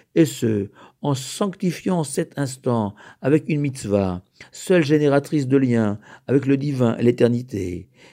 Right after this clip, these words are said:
et que dans cette perspective, il n'y a pas un moment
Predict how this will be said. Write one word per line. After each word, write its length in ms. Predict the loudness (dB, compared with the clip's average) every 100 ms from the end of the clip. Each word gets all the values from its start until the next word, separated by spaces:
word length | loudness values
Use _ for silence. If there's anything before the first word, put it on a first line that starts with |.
| _
et 40 | -10
que 100 | -2
dans 100 | 0
cette 220 | 0 2
perspective, 800 | 2 2 -2 -4 -2 0 0 -2 -12 _
il 100 | -2
n'y 100 | 0
a 60 | 2
pas 180 | 2
un 40 | 2
moment 500 | 2 2 2 0